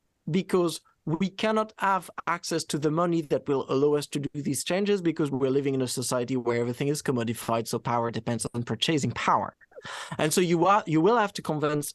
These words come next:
either the banks or rich savers to give you money in order to do something. But that's not the way to go. It, it's not gonna work that way, and it's not been working in the last few decades where we've been trying to do this. So I think here we need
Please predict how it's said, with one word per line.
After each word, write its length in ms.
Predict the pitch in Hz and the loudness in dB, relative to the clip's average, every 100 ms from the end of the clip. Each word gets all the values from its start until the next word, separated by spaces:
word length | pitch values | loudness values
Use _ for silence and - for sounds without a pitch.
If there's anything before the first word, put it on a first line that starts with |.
| - | -2
either 220 | 160 208 | 0 2
the 100 | 208 | 0
banks 680 | 170 147 202 - - - - _ _ _ _ _ - | 0 0 -2 -6 -4 -4 -6 _ _ _ _ _ -2
or 260 | 208 226 | 2 2
rich 600 | 196 139 185 196 - - - | 0 2 2 2 0 -4 -4
savers 840 | - 180 160 170 131 90 139 - - | -2 0 2 2 0 -4 -6 -8 -4
to 100 | 160 | -4
give 240 | 165 190 | 0 0
you 120 | 170 165 | 0 2
money 300 | 160 147 139 | 2 2 2
in 80 | 139 | 0
order 200 | 135 127 | 0 -2
to 140 | - | -2
do 140 | 156 | -2
something. 720 | 143 - - 120 110 95 - - _ _ _ - | -2 -4 -4 -4 -4 -8 -8 -16 _ _ _ -4
But 160 | 135 165 | -4 0
that's 240 | 175 - | 0 4
not 160 | 208 185 | 2 4
the 80 | 165 | 4
way 160 | 175 | 4
to 140 | 160 151 | 2 0
go. 360 | 170 180 107 _ _ _ - | 2 2 0 _ _ _ -2
It, 200 | 143 147 | 0 2
it's 340 | 151 143 - - | -2 -4 -6 -2
not 240 | 160 165 | 0 0
gonna 200 | 156 147 | 0 2
work 200 | 147 135 | 2 0
that 180 | 135 127 - | -2 -2 -4
way, 240 | 127 151 | -2 0
and 80 | 139 | -2
it's 160 | 120 - | -4 -2
not 180 | 135 | -2
been 140 | 135 127 | 0 0
working 400 | 127 127 - 127 | 0 -2 -2 0
in 60 | |
the 60 | 117 | 2
last 240 | 117 117 | 0 -2
few 100 | - | -4
decades 480 | 113 123 - 120 - | 0 0 0 -4 -2
where 120 | 117 | -2
we've 120 | 117 110 | 0 0
been 140 | 117 | 0
trying 280 | - 117 117 | 0 -2 -4
to 100 | 131 | 0
do 180 | 156 151 | 0 0
this. 380 | - - - - - - - - | -2 -4 -4 -6 -8 -10 -12 -6
So 220 | - 175 | 2 4
I 120 | 160 | 4
think 220 | 160 180 160 | 2 0 2
here 160 | 185 | 2
we 160 | 170 151 | 4 4
need 240 | 165 196 | 4 2